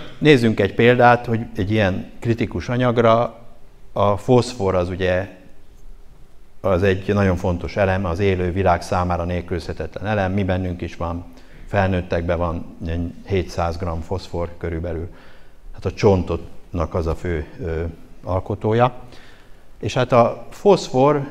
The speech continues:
ö, az most már a mezőgazdaságnak ugye pótolni kell a, a műtrágya révén, és ezt korábban ilyen guanóból, tehát ezek a, az ilyen szigeteken felhalmozódott ürülékből, madárürülékből,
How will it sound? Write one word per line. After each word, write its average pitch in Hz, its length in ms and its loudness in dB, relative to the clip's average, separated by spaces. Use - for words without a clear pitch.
ö, 117 280 0
az 117 180 2
most 113 240 -2
már 113 420 2
a 95 320 -2
mezőgazdaságnak 107 1400 2
ugye 98 180 2
pótolni 95 500 2
kell 92 280 2
a, 87 100 4
a 87 260 -4
műtrágya 98 540 0
révén, 139 640 -2
és - 160 -6
ezt 127 380 4
korábban 113 680 6
ilyen 107 280 2
guanóból, 98 800 4
tehát 98 260 0
ezek 90 300 -4
a, 90 400 -4
az 90 320 -2
ilyen 90 160 -2
szigeteken 95 800 0
felhalmozódott 92 760 0
ürülékből, 87 540 0
madárürülékből, 85 1000 0